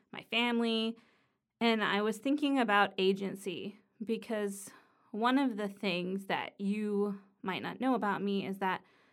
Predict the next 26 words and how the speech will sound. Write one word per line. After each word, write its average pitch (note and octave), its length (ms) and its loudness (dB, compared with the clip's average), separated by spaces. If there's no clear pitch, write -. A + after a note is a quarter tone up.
uh, D#3+ 260 -8
I'm G#3 240 4
an G#3 160 2
advocate G#3 720 -2
for F#3+ 160 0
survivors G3 640 -2
of F3 100 -8
sexual F3+ 420 -6
abuse. F#3+ 520 -8
And G#3 480 0
we A3 360 -2
talk B3+ 220 0
about A3 240 2
social A3+ 460 0
agency G3+ 400 0
a F3+ 80 0
lot E3 320 2
when G#3+ 440 0
we're G3+ 200 0
with G3 280 -2
survivors, F#3 720 -2
when G3+ 200 -2
we're F#3 100 -4
thinking G3+ 400 -4
about F3 240 -2
survivors, F#3 640 -6